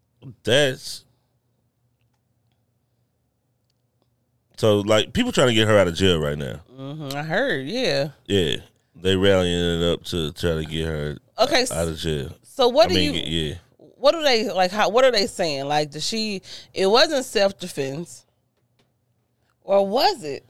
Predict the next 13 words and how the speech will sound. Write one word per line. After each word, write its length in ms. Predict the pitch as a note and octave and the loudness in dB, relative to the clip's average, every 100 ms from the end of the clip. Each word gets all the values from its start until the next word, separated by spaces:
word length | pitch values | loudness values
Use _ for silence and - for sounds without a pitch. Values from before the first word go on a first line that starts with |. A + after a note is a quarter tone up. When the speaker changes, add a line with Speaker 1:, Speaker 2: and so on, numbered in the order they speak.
| _ _ | _ _
Speaker 2:
She 180 | - B3+ | -8 -4
was 120 | G#3 | -4
defending 380 | F3 - A3 G3+ | -6 -6 -4 -4
them 140 | F#3 E3 | -6 -6
kids, 440 | A3+ E4+ F4+ G#3+ | -6 -4 -6 -6
but 140 | E3+ E3 | -6 -4
it, 180 | - | -4
it, 100 | - | -4
it 140 | E3+ D#3 | -4 -2
wasn't 340 | E3+ E3+ D3+ | -2 -2 -6
in 80 | D3 | -8
the 60 | C#3 | -6
moment. 400 | D3+ C#3+ B2 | -6 -8 -10